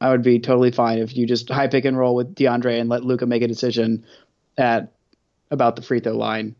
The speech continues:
whether it's to pass or shoot a floater or hit somebody in the corner or what have you.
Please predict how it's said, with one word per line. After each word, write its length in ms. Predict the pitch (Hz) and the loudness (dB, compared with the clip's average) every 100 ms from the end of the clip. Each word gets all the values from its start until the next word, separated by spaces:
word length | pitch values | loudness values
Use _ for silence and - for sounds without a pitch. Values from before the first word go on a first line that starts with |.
| _ | _
whether 200 | 127 113 | 0 2
it's 120 | 113 | 2
to 120 | - 113 | 2 -2
pass 480 | - 131 120 117 | 0 0 2 0
or 220 | 120 117 113 | -2 -6 -4
shoot 180 | 139 | -4
a 40 | 123 | -2
floater 440 | 127 120 120 117 | 0 0 2 2
or 180 | 120 113 - - - _ | 0 -2 -8 -20 -20 _
hit 120 | 175 156 | -2 4
somebody 200 | 147 143 | 4 6
in 60 | |
the 60 | 131 | 4
corner 440 | - 139 131 131 127 | 4 2 4 4 4
or 320 | 123 131 135 | 4 2 2
what 160 | 147 131 | 2 4
have 220 | 131 127 | 2 2
you. 320 | 127 123 123 | 2 0 -4